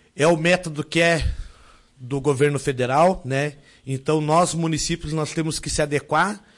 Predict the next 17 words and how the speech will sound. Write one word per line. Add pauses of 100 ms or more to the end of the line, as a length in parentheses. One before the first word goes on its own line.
(460)
E
eu
costumo
dizer,
o
município
que
não
for,
não
ganha. (500)
E
nós
estamos,
estivemos
presentes,
né?